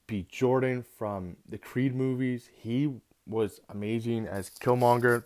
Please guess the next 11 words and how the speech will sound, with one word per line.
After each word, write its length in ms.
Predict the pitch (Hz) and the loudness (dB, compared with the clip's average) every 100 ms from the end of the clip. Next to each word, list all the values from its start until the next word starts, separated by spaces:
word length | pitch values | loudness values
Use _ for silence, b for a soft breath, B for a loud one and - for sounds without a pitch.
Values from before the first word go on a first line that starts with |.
| _ | _
He 120 | 113 | -4
was 140 | 104 | -4
just 180 | - 87 _ | -6 -14 _
perfect. 520 | - 139 127 120 - _ b b b b b b _ _ - | -4 -4 -2 -6 -6 _ b b b b b b _ _ -2
Just 180 | 175 - | -2 -2
everybody 300 | 131 143 135 | 0 2 2
in 60 | 123 | 2
that 120 | 104 | -2
movie 200 | 107 104 | -6 -6
was 200 | 95 90 | -6 -8
just 220 | - 92 | -6 -8